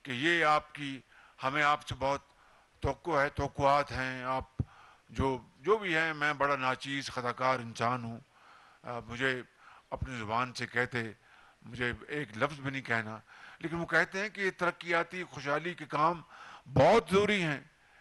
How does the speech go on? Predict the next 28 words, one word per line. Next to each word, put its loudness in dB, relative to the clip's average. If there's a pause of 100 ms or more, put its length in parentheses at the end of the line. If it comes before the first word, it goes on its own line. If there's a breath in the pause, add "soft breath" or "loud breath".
(380 soft breath)
लेकिन -4 (160)
उससे -2
हटकर 2
आप 4
मेहरबानी -2
करके -8 (540 loud breath)
ये 0
जो -2
दूसरे 0
मसाइल 2
हैं, -4 (560 loud breath)
मिसिंग -6
पर्सन्स -2
के -2
और 6
इस -6
तरह 0
के -10
मामलात, -4 (640 soft breath)
इसको -6
भी 0
हल 2
कराएं। -2 (580 soft breath)
तो -10
मैं 0 (140)
इनसे -6
पहले 2
भी -4